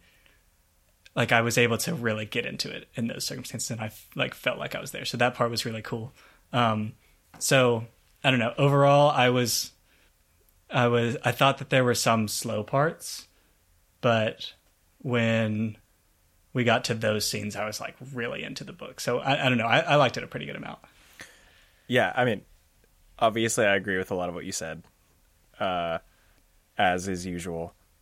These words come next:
Speaker 2: <laughs> I agree, it's definitely a slow burn. So,
Speaker 1: Mm-hmm.
Speaker 2: uh, most of the book is this build up for them getting to the temple where the Akin God is.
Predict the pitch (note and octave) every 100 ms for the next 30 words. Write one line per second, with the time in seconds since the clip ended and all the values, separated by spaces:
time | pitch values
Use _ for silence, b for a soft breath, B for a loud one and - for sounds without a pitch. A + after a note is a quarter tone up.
0 | _ _ _ _ - - - C#3 B2 B2
1 | G#2+ A#2 C3 C#3 B2 - A2+ A#2+ - C3+
2 | B2 A2+ - G#2+ G2+ G2+ F#2+ F#2 F#2+ E2+
3 | C2+ C#2+ F#2 _ _ _ _ _ - -
4 | G#2 F#2 F2 F2 A#2 G#2 _ _ B2+ A2+
5 | A2+ A#2 A2+ C3+ A2 G2+ G2+ A2 G2 G2+
6 | - G2 F#2 F2 E2+ - _ - G#2+ F#2
7 | F2+ E2+ - - G2+ F#2 F2+ F2+ - F#2+
8 | E2+ - - F2 - - - _ _ _
9 | _ _ _ - G#2+ F2+ F2 F#2 F#2 F2
10 | E2 C#2+ E2 F#2 -